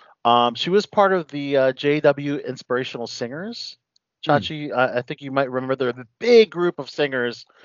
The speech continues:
Speaker 1: I don't know, probably fifty, fifty people in the singing group,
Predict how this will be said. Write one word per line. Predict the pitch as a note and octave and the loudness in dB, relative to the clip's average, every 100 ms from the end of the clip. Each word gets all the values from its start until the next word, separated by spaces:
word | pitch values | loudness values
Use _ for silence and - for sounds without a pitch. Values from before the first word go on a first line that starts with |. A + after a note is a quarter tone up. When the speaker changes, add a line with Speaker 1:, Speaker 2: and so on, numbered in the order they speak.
| - - - - | -20 -20 -14 2
Speaker 1:
I | C3 | 2
don't | C3+ | 4
know, | B2+ | 0
probably | B2 E3 C3+ C3 | -2 -4 -6 -10
fifty, | - F3+ - E3 - _ - | -10 -10 -10 -18 -20 _ -10
fifty | D#3+ D#3 | -10 -10
people | C#3+ C#3 C#3 C#3+ | -14 -10 -6 -6
in | |
the | C#3+ | -6
singing | C3+ C#3+ C#3 C#3 | -8 -8 -8 -2
group, | C#3 C#3+ | 2 2